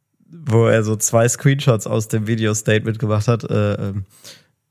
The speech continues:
und drüber geschrieben hab, äh, ich beim, beim Feiern um dreiundzwanzig Uhr und dann das, den Screenshot, "I love everything about this club." Ich beim Feiern um dreiundzwanzig Uhr fünf, "I will leave the club." <laughs>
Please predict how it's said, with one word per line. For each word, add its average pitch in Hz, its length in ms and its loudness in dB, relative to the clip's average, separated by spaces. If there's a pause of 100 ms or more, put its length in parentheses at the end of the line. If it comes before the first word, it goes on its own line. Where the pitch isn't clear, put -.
(120)
und 110 260 2
drüber 107 220 0
geschrieben 107 440 -2
hab, - 300 0
äh, 101 240 -2 (840)
ich 120 200 0
beim, 107 300 2
beim 107 240 -2
Feiern 113 400 0
um 107 160 -2
dreiundzwanzig 120 720 0
Uhr 127 260 2 (280)
und 107 180 0
dann 104 160 0
das, 107 240 -4
den 107 160 -2
Screenshot, 110 440 -2 (160)
"I 110 100 4
love 107 360 0
everything 104 520 0
about 107 340 -2
this 110 180 -2
club." 113 380 -4 (600)
Ich 131 140 4
beim 120 220 2
Feiern 123 260 0
um 113 100 -2
dreiundzwanzig 113 460 -2
Uhr 110 80 -4
fünf, 123 340 -2 (220)
"I 104 100 2
will 98 120 0
leave 98 180 -4
the 104 100 -6
club." - 360 -6
<laughs> - 40 2